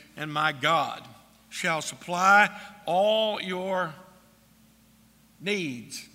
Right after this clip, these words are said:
not greeds, needs, "according to his riches in the glory by Christ Jesus." If we find ourselves hurting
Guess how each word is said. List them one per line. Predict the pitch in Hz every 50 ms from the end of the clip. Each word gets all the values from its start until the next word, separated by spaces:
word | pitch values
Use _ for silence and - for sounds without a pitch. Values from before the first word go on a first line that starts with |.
| - _ _ _ -
not | 147 175 220 208
greeds, | 226 233 226 196 170 156 156 165 147 131 131 - - - - - _ _ _ _ -
needs, | - 214 240 226 190 147 123 113 104 92 - - - - - - _ _ _ _ _ - _ _ _ _ _ _ _ _ _ _ _ _ _ _ _ _ _ _ - - _ _ _ _ _ _ _ _ -
"according | - 135 - - 196 196 196 196 196 170
to | 175
his | 170 151 131 135
riches | 151 190 208 - 214 208 196 165 147
in | 175 160 147
the | 139 127
glory | 120 147 160 165 170 175 175 170 147 - - - - - - - - - -
by | 139 151 160
Christ | 151 - 170 160 156 156 143 -
Jesus." | - 143 151 139 127 - - 107 - - - - - - - - _ _ _ _ - - - - - - - -
If | - 139 -
we | 151 147
find | 147 - 170 175 180 180 170
ourselves | 165 160 156 - - 180 170 165 156 151 135 - -
hurting | - - 185 190 185 180 185 185 190 180 160